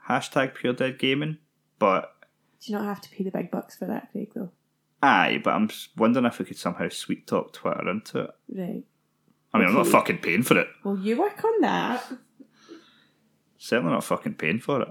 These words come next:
Speaker 2: No. Um, another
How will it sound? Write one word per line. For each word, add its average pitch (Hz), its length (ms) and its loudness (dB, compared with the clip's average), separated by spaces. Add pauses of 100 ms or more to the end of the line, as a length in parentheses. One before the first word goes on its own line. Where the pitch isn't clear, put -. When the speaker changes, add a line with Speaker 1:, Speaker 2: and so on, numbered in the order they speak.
Speaker 2:
No. 190 440 -8 (800)
Um, 190 760 -14 (1000)
another 254 580 0